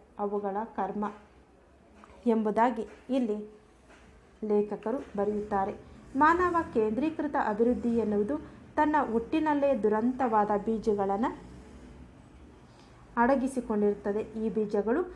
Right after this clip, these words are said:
ಸದ್ದಿಲ್ಲದೆ ಬಿದ್ದಿರುತ್ತವೆ. ಅಭಿವೃದ್ಧಿಯ ಪ್ರಗತಿ ಪರಾಕಾಷ್ಠೆ ಮುಟ್ಟಿದೊಡನೆ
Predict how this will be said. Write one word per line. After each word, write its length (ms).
ಸದ್ದಿಲ್ಲದೆ 920
ಬಿದ್ದಿರುತ್ತವೆ. 800
ಅಭಿವೃದ್ಧಿಯ 500
ಪ್ರಗತಿ 580
ಪರಾಕಾಷ್ಠೆ 800
ಮುಟ್ಟಿದೊಡನೆ 920